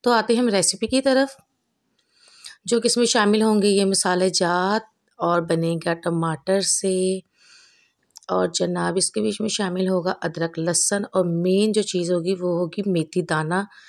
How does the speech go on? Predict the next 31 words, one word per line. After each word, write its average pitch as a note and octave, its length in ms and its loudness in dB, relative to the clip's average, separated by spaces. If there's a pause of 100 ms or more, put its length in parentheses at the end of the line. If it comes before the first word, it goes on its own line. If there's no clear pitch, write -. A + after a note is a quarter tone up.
(320)
इसके A3+ 260 2
भंगार F3 340 2
से E3 160 0
बनेगी। E3 380 -2
तो F3+ 180 -4 (200)
सबसे - 240 -2
पहले C4 180 0
हम B3 120 0
लोगों A#3 180 2
ने A3+ 100 2
एक A3 100 -4
कढ़ाई G3+ 260 0
में G#3 160 0 (640)
कुकिंग A3+ 280 2
ऑयल G#3 160 4
गरम G3 260 2
करके F#3 400 0
इसके G3+ 200 0
बीच F#3 220 0
में F#3 120 -2
डाला F3 220 0
है G3 100 -2
मेथी F3+ 320 -2
दाना, F3 340 -2 (800)
जो F#3+ 240 2
कि G3 180 0
था F#3+ 300 0
डेढ़ E3+ 300 4
चम्मच F3+ 440 0
खाने E3 360 -4
का, G3+ 160 -6